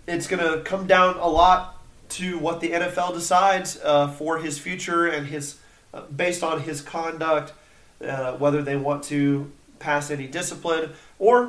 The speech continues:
whether the, the legal system does find him at fault for the allegations that are against him. Uh, for his sake and, you know, for, for myself, I hope they're not true. I've always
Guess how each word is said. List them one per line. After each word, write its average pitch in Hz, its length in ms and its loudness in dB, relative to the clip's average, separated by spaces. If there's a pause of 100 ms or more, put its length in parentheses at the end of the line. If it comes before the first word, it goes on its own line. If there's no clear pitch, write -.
whether 165 240 2
the, 165 320 0
the 147 100 -4
legal 160 240 -4
system 143 340 -8
does 139 200 -4
find 139 320 -4
him 143 100 -8
at 143 120 -12
fault 135 360 -2 (240)
for 135 440 -4 (120)
the 131 440 -10 (440)
allegations 135 680 -2
that 139 140 -4
are 131 200 -6
against 143 360 -10
him. 143 280 -6 (640)
Uh, 117 340 -2 (640)
for 151 240 2
his 170 340 -2
sake 220 360 0
and, 156 340 -4
you 160 100 -6
know, 139 160 0
for, 143 540 0
for 143 140 -8
myself, 180 440 2
I 160 120 6
hope 170 200 -4
they're 156 100 -2
not 156 200 -4
true. 196 400 -4 (120)
I've 147 160 -2
always 147 440 0